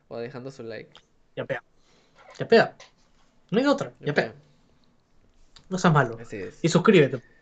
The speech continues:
Speaker 2: Suscríbete. Ya tenemos sesenta y cuatro suscriptores. Un aplauso, por favor, que no pensé que llegáramos tan rápido a los sesenta y cuatro suscriptores. Nuestra meta este año es llegar a los cien suscriptores, ¿sí o no?
Speaker 1: Uf,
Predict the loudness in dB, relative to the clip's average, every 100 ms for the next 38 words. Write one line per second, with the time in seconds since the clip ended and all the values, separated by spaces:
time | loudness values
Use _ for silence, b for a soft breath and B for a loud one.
0 | _ _ -4 4 6 6 4 0 2 2
1 | 4 4 6 6 6 4 2 2 2 2
2 | 2 0 0 -4 -6 -6 -6 -4 -4 -4
3 | -6 -4 -2 -2 -2 -4 -4 -4 -4 -4
4 | -6 -6 -6 -6 -10 -12 -12 -12 -10 -8
5 | -8 -10 -12 -6 -6 -6 B B B B
6 | B B 4 6 6 6 6 6 4 2
7 | 4 4 4 4 4 0 -2 -2 -2 -4
8 | -4 -10 -14 -14 0 2 2 -2 _ -12
9 | -10 -10